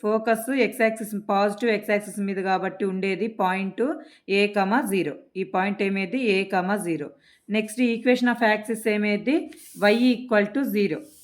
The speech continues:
నెక్స్ట్ equation of directrix అనేది నెగటివ్ x యాక్సిస్ మీద ఉంది కాబట్టి x equal to minus A. Length of latest rectum అన్నిటికీ ఫోర్ ఏనే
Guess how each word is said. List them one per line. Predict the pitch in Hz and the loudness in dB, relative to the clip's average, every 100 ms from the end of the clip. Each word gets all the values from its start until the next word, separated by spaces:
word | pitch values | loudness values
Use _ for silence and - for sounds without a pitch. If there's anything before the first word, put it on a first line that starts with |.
| - - - 220 | -20 -20 -16 -4
నెక్స్ట్ | 247 - 233 | -4 -2 -4
equation | 240 262 233 247 | 0 2 4 4
of | 226 | 6
directrix | 214 220 220 240 - 220 | 6 4 -2 -8 -2 0
అనేది | 214 202 262 247 196 | 0 -2 -2 -4 -2
నెగటివ్ | 208 214 240 220 | -4 0 2 0
x | 220 | -2
యాక్సిస్ | 208 208 196 | -6 -6 -4
మీద | 202 202 | -2 -2
ఉంది | 196 196 | -2 0
కాబట్టి | 190 196 202 269 208 | 0 -2 -4 -2 -2
x | - 226 | -2 -6
equal | 220 196 190 | -4 -6 -4
to | 254 214 | -2 -2
minus | 190 180 - 165 | -2 -4 -8 -8
A. | 151 - _ _ - | -8 -12 _ _ -6
Length | 220 220 | 0 4
of | 240 233 | 6 6
latest | 214 220 220 | 2 -2 -4
rectum | 214 - 240 254 | -6 -2 0 2
అన్నిటికీ | 208 208 220 220 226 254 214 | 0 0 0 -2 -2 -2 -2
ఫోర్ | 185 180 | -2 -2
ఏనే | 160 | -4